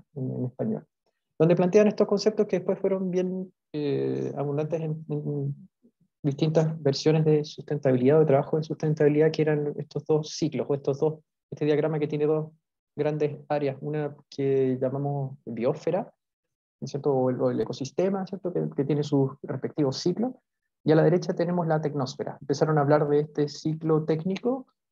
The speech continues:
eh, técnico porque fue construido por seres humanos, eh, hablan de las ciudades, de nuestros procesos, eso es la tecnosfera,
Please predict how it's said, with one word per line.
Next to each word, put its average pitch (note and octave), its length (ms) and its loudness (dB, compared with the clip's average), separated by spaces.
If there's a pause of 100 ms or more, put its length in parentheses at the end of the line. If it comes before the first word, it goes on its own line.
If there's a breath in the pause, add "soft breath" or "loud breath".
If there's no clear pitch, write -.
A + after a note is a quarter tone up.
(140)
eh, - 300 -10 (260)
técnico D3+ 320 -2
porque C#3 260 -2
fue C#3+ 220 -2
construido C3+ 400 -4
por B2+ 240 -4
seres B2 220 -6
humanos, A#2 380 -4 (840)
eh, A#2+ 320 -4
hablan B2 240 0
de A#2+ 60 0
las A2+ 160 -2
ciudades, D#3+ 440 0
de C#3+ 60 -4
nuestros C3 240 -6
procesos, F3+ 600 0
eso D3+ 160 0
es C#3 60 -4
la B2 80 -2
tecnosfera, F3+ 460 -8